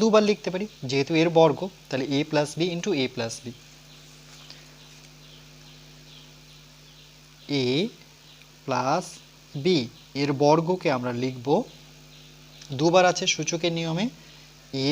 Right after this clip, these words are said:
প্লাস বি একবার হলো, আবার পাশে আমরা লিখব গুণ চিহ্ন দিয়ে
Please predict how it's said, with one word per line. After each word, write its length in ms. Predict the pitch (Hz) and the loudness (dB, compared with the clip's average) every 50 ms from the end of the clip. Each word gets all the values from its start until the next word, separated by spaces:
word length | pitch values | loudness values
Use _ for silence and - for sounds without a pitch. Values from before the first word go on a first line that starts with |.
| 151 151 | -2 0
প্লাস 240 | 151 143 143 143 - - 147 139 | 2 2 2 2 0 -4 -4 -2
বি 100 | 147 165 202 240 - - - - - - - 131 127 | -2 -2 -2 -2 -6 -12 -20 -20 -20 -10 -6 -6 -4
একবার 240 | 123 123 127 147 156 151 160 | -4 -2 0 0 2 2 4
হলো, 140 | 175 220 269 - - - - - - - - - - - | 2 2 2 -2 -6 -18 -20 -20 -20 -20 -20 -10 0 6
আবার 320 | 151 165 165 147 156 196 214 - | 8 8 8 8 6 4 6 4
পাশে 200 | 135 131 - - 170 160 | 4 4 4 2 0 0
আমরা 140 | 147 139 135 127 | 0 0 0 -2
লিখব 180 | 127 117 123 170 202 247 - - - - - 139 127 117 | -2 -2 -2 -2 -4 -4 -4 -10 -18 -20 -16 -14 -8 -4
গুণ 140 | 151 190 214 208 | -2 0 0 0
চিহ্ন 220 | - 139 123 120 123 | -2 -4 -4 -4 -6
দিয়ে 200 | 117 131 151 208 | -4 -2 -2 -2